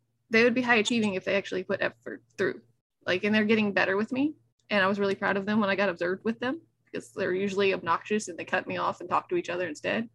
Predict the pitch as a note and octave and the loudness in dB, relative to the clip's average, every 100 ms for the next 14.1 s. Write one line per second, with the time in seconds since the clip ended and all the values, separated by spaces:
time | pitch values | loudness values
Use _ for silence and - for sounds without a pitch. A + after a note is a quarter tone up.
0 | _ _ - - - - _ _ _ F3 | _ _ -20 -20 -20 -20 _ _ _ -4
1 | F#3 E3 - G#3 A3 A3+ - - A#3+ C4 | -2 -4 -2 0 2 2 0 -2 -2 -2
2 | B3 B3+ C4 D4 - _ _ - - G#3 | -2 0 0 -2 -4 _ _ -18 -10 -10
3 | - - B3 C4 B3+ _ - - _ _ | -4 2 4 4 0 _ -20 -20 _ _
4 | F#3+ F3+ - - G3+ G#3+ A#3+ A3+ E3 F#3 | -2 0 0 0 2 4 2 0 0 0
5 | - _ C4 C4 A#3+ B3 A3+ E3 F3+ F3 | -4 _ 0 0 0 -2 0 -2 -2 -4
6 | E3+ G#3 G3 G3 A#3 A#3 A#3 G3 F#3 - | -4 -4 -4 -2 0 0 0 -4 -4 -8
7 | - F3 F3 _ _ _ _ _ _ A#3+ | -6 -4 -4 _ _ _ _ _ _ 2
8 | D4 E4+ - C4+ B3 A#3+ A3 A3 G#3+ A3 | 2 2 2 4 4 4 2 2 0 0
9 | G#3 F#3+ F3 - - - - D4 - C4+ | -2 -4 -10 -12 -8 -8 -8 -12 4 8
10 | - - - - - G#3+ G#3 G#3+ G#3 G#3+ | 8 6 -18 -18 -4 2 6 6 4 4
11 | G#3 G3+ F#3+ G3 G3+ G#3 F3+ F3 E3 F3+ | 6 6 2 0 2 2 2 -2 -2 -4
12 | - - - - - - - F3 - - | -8 -6 -6 -6 -12 -14 -8 -6 -6 -12
13 | - - _ - C4 A#3 - _ _ - | -16 -18 _ -8 -4 -4 -6 _ _ 0
14 | C#3 | 2